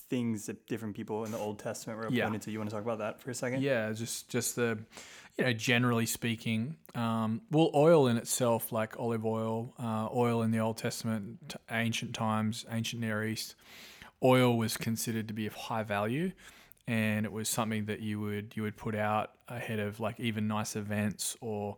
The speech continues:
Speaker 2: you know, as a fragrant oil. It was used for, for, for, you know, um, obviously skin. It was used for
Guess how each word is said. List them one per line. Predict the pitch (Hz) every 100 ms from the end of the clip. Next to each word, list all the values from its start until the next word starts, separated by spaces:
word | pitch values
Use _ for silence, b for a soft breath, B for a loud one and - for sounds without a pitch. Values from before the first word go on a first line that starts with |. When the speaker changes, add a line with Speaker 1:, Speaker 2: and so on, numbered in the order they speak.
| B B B B
Speaker 2:
you | 113
know, |
as | 110
a | 107
fragrant | - 113 107 107 110
oil. | 113 107 107
It | 117
was | 117
used | 117 110
for, | 107 107 -
for, | - 120 _ -
for, | - 123 110 107 - -
you | 120
know, | 107 107 113 -
um, | 117 113 113 110 113 143
obviously | 131 107 - 113
skin. | 107 - - - 110 110 110 110 107 B B B B
It | 156
was | 117 110
used | 110 107 107 -
for | - 113